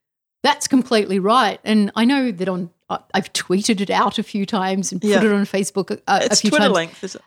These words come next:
Speaker 1: And it's, it's, and that is, and you can Google it if you like, 'cause I know I'm gonna get it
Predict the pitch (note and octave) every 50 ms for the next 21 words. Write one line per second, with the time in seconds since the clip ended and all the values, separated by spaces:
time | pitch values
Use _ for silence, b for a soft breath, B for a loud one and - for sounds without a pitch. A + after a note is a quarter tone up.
0 | - - - - A3 G#3 G3+ G3+ G#3+ - _ _ C#4 C4+ - - - - - C4
1 | - - - - _ - A3+ A3+ A3+ A3 - - _ _ - G3+ A#3 A#3 B3 C4
2 | B3 G#3+ F#3+ F#3+ - - G#3 G3+ G3+ G3 - A3 G#3+ A3+ - G3+ G#3 G3 A3 G#3
3 | F3+ G3 F#3+ F3+ F3 G3 G3 - G3+ F#3+ G3 F#3+ - - F3 G#3 G3 F#3+ F#3 G3+
4 | G#3 A3 A3 G#3 G3 G3 F3+ E3 G3 F3